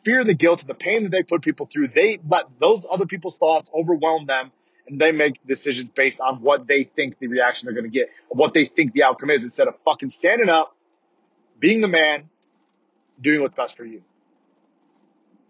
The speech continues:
Period. You can spread this across your business. You can spread this across your relationship. You can spread this across your,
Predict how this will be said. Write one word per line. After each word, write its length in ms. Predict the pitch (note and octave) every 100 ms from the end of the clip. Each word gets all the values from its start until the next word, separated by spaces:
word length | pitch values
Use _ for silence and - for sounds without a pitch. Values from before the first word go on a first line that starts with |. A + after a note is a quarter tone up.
| _ _ _ _ _ _ _
Period. 320 | - F3 A2 _ _ _ _ _ _ _ _ -
You 120 | F3
can 120 | B3+
spread 240 | F3+ G#3+ F3+
this 160 | E3
across 260 | D3+ E3 C#3+
your 100 | C3+
business. 520 | F3 G#3 A3 A3+ -
You 60 | D3+
can 100 | C#3
spread 240 | E3+ D3
this 160 | C#3 C#3+
across 300 | C3 C3+ A#2
your 100 | A2+
relationship. 680 | B2+ G#3+ - F3 G#3 F#3+ _ _ _
You 80 | B2+
can 120 | C#3
spread 220 | - D3
this 160 | C3+ -
across 380 | B2 C#3+ C3 B2+
your, 240 | A#2+